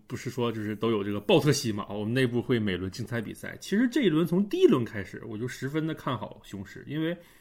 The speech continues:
在帕特利西亚走了之后，我觉得，呃，底特律应该迎来一个这个，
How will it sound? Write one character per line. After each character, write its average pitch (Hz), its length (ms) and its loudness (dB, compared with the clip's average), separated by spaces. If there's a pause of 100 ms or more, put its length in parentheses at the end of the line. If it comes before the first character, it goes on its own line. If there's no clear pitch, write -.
(280)
在 160 120 -4
帕 - 160 -4
特 170 120 -2
利 165 80 0
西 143 100 -4
亚 147 80 -2
走 98 160 -8
了 101 80 -6
之 110 140 -10
后， - 340 -10
我 95 160 -6
觉 101 160 -6
得， 143 240 -4 (380)
呃， 95 220 -12
底 98 180 -8
特 101 100 -8
律 117 160 -2
应 120 140 -2
该 127 100 -2
迎 110 400 -4
来 120 160 0
一 104 180 0
个 113 200 -2
这 104 100 -4
个， 95 260 -8